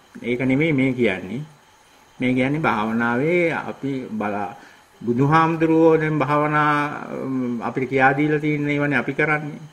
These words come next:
අපි ඒ භාවනා බුදුහාමුදුරුවෝ පෙන්නපු දේ. එතකොට ඒකේ අවසාන ඉලක්කය, ඉලක්කය මොන වගේද? මං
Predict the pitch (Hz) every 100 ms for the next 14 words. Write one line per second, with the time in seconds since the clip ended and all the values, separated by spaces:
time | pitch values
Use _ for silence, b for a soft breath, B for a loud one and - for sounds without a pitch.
0 | - - - 98 95 - B B B 113
1 | 110 104 110 107 110 117 123 127 123 104
2 | 110 120 120 120 120 120 143 147 143 135
3 | 110 90 82 - 135 - _ - - 143
4 | 165 143 147 165 165 196 190 170 147 147
5 | 151 160 175 185 160 151 - 127 98 73
6 | - - - 131 185 196 - 147 123 107
7 | 95 85 87 92 101 139 180 - b b
8 | b b _ 131 139